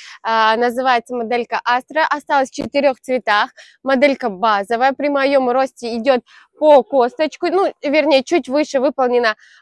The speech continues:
в хлопке с вискозой. Оптовая цена две сто за двоечку.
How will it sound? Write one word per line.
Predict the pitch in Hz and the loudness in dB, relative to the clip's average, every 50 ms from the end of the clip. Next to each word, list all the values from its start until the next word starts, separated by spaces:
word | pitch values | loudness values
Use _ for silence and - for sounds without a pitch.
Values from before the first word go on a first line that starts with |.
| _ _ | _ _
в | - | -4
хлопке | 302 302 277 - - - 226 | 0 0 0 0 -2 -8 -16
с | - - | -10 -10
вискозой. | 240 233 - _ - 233 226 226 254 277 | -10 -10 -8 _ -6 -4 -2 0 -2 -2
Оптовая | 294 - - 320 294 269 247 | -2 0 0 0 0 0 -2
цена | 240 - 277 269 254 233 214 | -2 -4 -4 -2 0 0 0
две | 208 196 233 214 269 269 247 | -2 -4 -4 0 0 0 0
сто | 226 - - - _ - 233 226 | -2 -6 -14 -10 _ -2 -2 0
за | 214 240 247 247 | 2 2 2 2
двоечку. | 233 220 226 214 202 190 190 - - - 320 | 2 0 0 0 0 0 -2 -4 -4 -2 -2